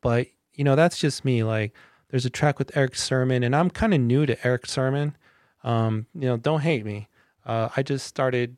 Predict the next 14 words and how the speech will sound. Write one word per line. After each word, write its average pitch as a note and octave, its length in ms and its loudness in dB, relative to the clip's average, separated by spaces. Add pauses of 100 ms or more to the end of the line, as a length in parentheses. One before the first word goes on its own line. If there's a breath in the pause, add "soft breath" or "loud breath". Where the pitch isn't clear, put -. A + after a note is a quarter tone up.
(160)
digging B2 320 -4
into A#2+ 200 -4
some A#2 280 -10
Erick A2 220 -6
Sermon G#2+ 360 -8
'cause A2+ 240 -10
I A2 280 -4
got A2+ 200 -6
into A#2+ 200 -8
some G#2+ 240 -10
Redman A2 680 -4 (100)
last A2 340 -10
month. G#2 340 -10 (420 soft breath)
So, A#2 480 -2